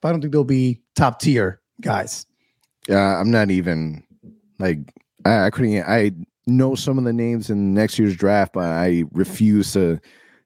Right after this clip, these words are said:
Speaker 2: to spend any, any time or, or, uh, research and, and getting to know those players anytime soon.
Speaker 1: No.
Speaker 2: Anytime soon.
Speaker 1: No.
Speaker 2: Yeah, but I appreciate you guys for sending in those questions. Um, and, and let's wrap this up, Al. What are your final thoughts?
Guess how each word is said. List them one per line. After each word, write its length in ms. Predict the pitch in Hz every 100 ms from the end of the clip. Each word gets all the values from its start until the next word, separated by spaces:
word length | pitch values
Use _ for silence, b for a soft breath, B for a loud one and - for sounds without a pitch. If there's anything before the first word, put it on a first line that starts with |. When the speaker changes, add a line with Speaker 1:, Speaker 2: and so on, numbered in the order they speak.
| -
Speaker 2:
to 100 | 90
spend 320 | - 104 98
any, 360 | 101 98 92 80
any 240 | 95 92
time 500 | - 104 95 90 87
or, 380 | 85 82 80 76
or, 420 | - 82 78 76 - b b b b -
uh, 140 | 82
research 580 | 80 95 104 - 101 85
and, 260 | 80 76 76
and 360 | 78 76 69 62
getting 240 | 92 92
to 100 | 82
know 160 | 82 85
those 140 | 82
players 300 | - 85 82 - -
anytime 540 | 131 113 92 90 73
soon. 260 | - 58 - _ - 95
Speaker 1:
No. 60 |
Speaker 2:
Anytime 400 | 117 104 87 64
soon. 200 | - 62 - _ _ _
Speaker 1:
No. 320 | 156 127 113 - b b b b _
Speaker 2:
Yeah, 200 | - 50 - -
but 240 | 90 85 _ _
I 60 | 85
appreciate 420 | 90 147 147 127
you 100 | 123
guys 240 | 123 120
for 140 | - 113
sending 300 | 120 110 110
in 120 | 104
those 200 | 95 -
questions. 720 | - 107 - 104 104 101 - -
Um, 300 | 92 90 87
and, 240 | 90 80
and 160 | 87 95
let's 180 | 101
wrap 200 | 127 127
this 160 | 113 -
up, 160 | 123 90
Al. 240 | 101 110
What 100 | 110
are 40 | 117
your 80 | 107
final 240 | 120 110
thoughts? 340 | 107 76 -